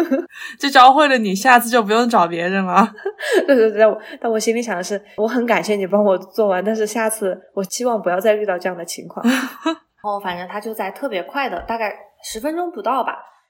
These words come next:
Speaker 1: 就把那个修好了。当时在旁边其实也有其他的老师下班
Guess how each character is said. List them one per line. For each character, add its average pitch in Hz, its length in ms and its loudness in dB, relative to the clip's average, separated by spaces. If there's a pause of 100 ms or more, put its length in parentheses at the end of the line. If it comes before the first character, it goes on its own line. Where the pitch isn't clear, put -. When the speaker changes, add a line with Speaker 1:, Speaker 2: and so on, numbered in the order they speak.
Speaker 1:
就 220 100 -12
把 - 160 -12
那 180 140 -14
个 180 80 -14
修 226 240 -12
好 - 220 -14
了。 - 120 -14 (320)
当 247 220 -4
时 202 260 -12
在 208 280 -2
旁 180 280 -10
边 208 320 -10 (260)
其 - 160 -18
实 202 180 -14
也 202 120 -8
有 190 160 -4
其 175 180 -10
他 196 160 -8
的 208 120 -8
老 180 160 -8
师 - 180 -14
下 185 220 -10
班 175 360 -8